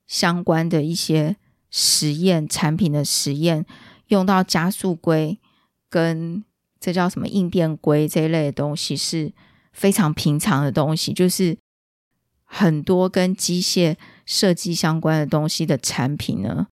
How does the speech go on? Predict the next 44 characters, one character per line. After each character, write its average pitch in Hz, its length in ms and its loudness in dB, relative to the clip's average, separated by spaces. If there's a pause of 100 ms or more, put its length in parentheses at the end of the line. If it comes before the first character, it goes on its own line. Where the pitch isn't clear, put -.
(300)
就 - 160 0
会 160 400 0
使 - 360 0
用 170 220 2
到 160 160 2
加 147 240 -2
速 156 240 -4
龟。 - 360 -8 (580)
好， - 240 -6
那 254 180 4
这 262 280 2
个 165 320 2 (440)
Apple 220 320 4
Watch 208 400 2
里 135 180 0
面 160 260 2
呢， 139 220 -2
它 - 160 -4
来 165 200 0
量 147 340 0
测， 175 520 0 (520)
呃， 135 360 -2
睡 - 240 0
眠 160 220 0
呼 - 180 0
吸 175 220 0
中 156 320 0
止， - 280 -8
它 202 220 -2
的 196 140 2
原 151 340 2
理 180 200 -2
就 170 200 0
是 165 300 -2 (380)
它 202 180 0
在 208 140 2
Apple 202 380 2
Watch 185 360 0
里 135 180 -2
面 156 200 0
它 156 180 -4
有 147 160 2
加 143 320 -2
速 147 300 -2